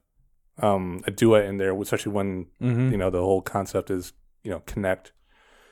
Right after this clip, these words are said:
Speaker 1: Um, it's really hard. It's really easy to see, uh, a pair do a duet and not see any, and not see a connection.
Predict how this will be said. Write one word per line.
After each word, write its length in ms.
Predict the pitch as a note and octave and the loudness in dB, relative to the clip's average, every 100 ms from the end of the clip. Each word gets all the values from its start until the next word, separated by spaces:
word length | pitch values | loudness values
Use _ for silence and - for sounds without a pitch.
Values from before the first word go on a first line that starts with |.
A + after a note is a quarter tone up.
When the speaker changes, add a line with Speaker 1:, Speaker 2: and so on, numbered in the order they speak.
| _ _ _ | _ _ _
Speaker 1:
Um, 460 | A#2 G#2+ G#2+ G2+ G#2 G#2+ | 2 2 2 0 -4 -6
it's 160 | - | -6
really 260 | A#2+ C3 A#2+ | 4 4 4
hard. 580 | G2+ A#2 A#2 A#2 A#2 - | 4 6 8 8 4 -2
It's 160 | - F#3 | 2 6
really 160 | F3+ | 6
easy 340 | C3 C#3 C#3 C3 | 6 0 2 0
to 140 | A#2+ | -2
see, 560 | - A#2+ A2+ A2+ A#2 _ _ _ _ - | -2 -2 0 0 -2 _ _ _ _ 0
uh, 240 | A#2 A2 G2 | 6 8 6
a 60 | |
pair 360 | - - A2 G#2+ | 4 4 4 4
do 440 | G2+ G#2+ G#2 G2+ - | 2 0 0 -2 -8
a 40 | |
duet 540 | F#2+ G2 G2 A2 G#2+ _ _ _ | -6 0 4 4 2 _ _ _
and 180 | G#2+ G2 | -2 0
not 300 | G#2 G2+ G#2 | 2 0 0
see 320 | - G#2+ G2+ | -8 -8 -6
any, 220 | G2 G2+ - - | -6 -8 -10 -8
and 120 | A2 | -2
not 200 | G#2+ G2+ | 0 0
see 140 | - G#2 | -2 -8
a 40 | |
connection. 500 | - F#2 - G#2+ G2+ | -6 -10 -10 -10 -12